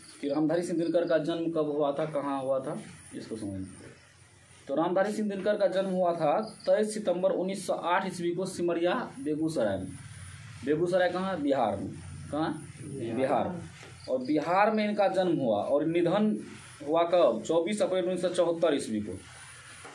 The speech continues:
Speaker 1: चौबीस अप्रैल उन्नीस सौ चौहत्तर ईस्वी को। इनकी माँ का नाम जो था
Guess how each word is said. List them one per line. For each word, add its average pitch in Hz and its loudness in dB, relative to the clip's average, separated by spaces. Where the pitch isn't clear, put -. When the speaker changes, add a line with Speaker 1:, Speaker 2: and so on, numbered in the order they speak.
Speaker 1:
चौबीस 160 2
अप्रैल 175 2
उन्नीस 175 0
सौ 339 -2
चौहत्तर 160 4
ईस्वी 117 -2
को। 110 -8
इनकी 185 0
माँ 214 0
का 226 4
नाम 202 2
जो 156 2
था 190 0